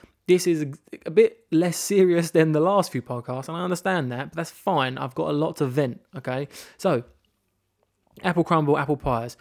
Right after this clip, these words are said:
warm apple, whatever like that, even just the look of it, th-, you can't tell me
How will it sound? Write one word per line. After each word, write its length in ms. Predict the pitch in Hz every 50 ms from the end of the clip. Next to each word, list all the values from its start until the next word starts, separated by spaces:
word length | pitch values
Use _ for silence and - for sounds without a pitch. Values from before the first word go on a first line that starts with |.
| - - _ _
warm 360 | - 127 156 180 190 185 -
apple, 340 | - 156 147 - - 127 123
whatever 260 | 131 139 139 131 147
like 160 | 139 131 -
that, 80 | - 220
even 120 | 226 254
just 100 | 247 247
the 80 | 208 175
look 240 | 180 190 190 - -
of 100 | 123 120
it, 200 | 123 - - -
th-, 380 | - 185 - - 196 - 233 247
you 80 | 247
can't 360 | 233 - 262 262 262 247 233 214
tell 240 | 214 208 202 185
me 420 | 165 165 151 127 110 101 113 131